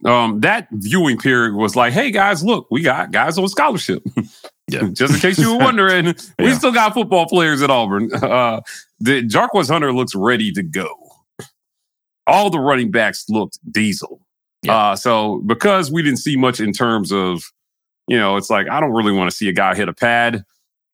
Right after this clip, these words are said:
Speaker 1: personally, you know, when I go out
Speaker 2: Yeah.
Speaker 1: there to view practice. Um, so we didn't really see any one-on-ones.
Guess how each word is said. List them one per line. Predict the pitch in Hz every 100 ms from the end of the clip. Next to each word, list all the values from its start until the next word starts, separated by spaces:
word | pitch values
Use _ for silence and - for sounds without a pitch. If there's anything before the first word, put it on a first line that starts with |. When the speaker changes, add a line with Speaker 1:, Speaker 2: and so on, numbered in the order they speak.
| -
Speaker 1:
personally, | 123 - 120 113 117 110 -
you | 104
know, | 104
when | 101
I | 101
go | 107
out | 107 90
Speaker 2:
Yeah. |
Speaker 1:
there | 107
to | 101
view | 107 104
practice. | 123 113 - 110 -
Um, | 98 98 95 85 82
so | 98
we | 98
didn't | 120 90
really | 110 107
see | 104 117 110
any | 107
one-on-ones. | 92 101 110 98 95 107 107 101